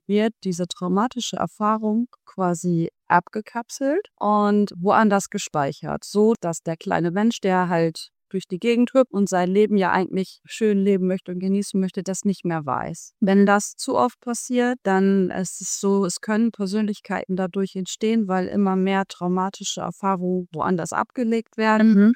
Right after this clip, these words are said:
Speaker 1: Und aus diesen können dann, wenn zum Beispiel während einer traumatischen Erfahrung die Fiktion auf ein bestimmtes Objekt oder eine andere Person oder eine gute Erinnerung mit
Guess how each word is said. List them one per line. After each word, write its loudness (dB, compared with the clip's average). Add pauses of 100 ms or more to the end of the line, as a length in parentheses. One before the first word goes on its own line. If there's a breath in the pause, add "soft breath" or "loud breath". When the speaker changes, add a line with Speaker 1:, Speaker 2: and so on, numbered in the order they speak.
Speaker 1:
Und -2
aus -2 (100)
diesen 0
können 4
dann, 4
wenn 2
zum -2
Beispiel -2
während 0
einer 0
traumatischen -2
Erfahrung 0 (220)
die -4
Fiktion 2
auf -2
ein -2
bestimmtes -8
Objekt -4
oder -6
eine -2
andere -2
Person 0
oder -4
eine 0
gute 2
Erinnerung 2
mit -4